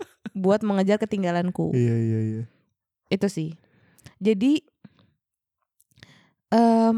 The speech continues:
Speaker 2: antara nggak boleh procrastinating lagi atau
Speaker 1: Atau?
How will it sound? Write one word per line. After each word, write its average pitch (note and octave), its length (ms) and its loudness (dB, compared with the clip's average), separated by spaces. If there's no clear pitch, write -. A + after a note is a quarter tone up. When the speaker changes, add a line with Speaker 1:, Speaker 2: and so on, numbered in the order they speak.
Speaker 2:
antara B3 520 2
nggak B3 200 2
boleh A#3+ 220 4
procrastinating C4+ 760 0
lagi A#3+ 380 -2
atau C4+ 540 2
Speaker 1:
Atau? A2+ 200 -2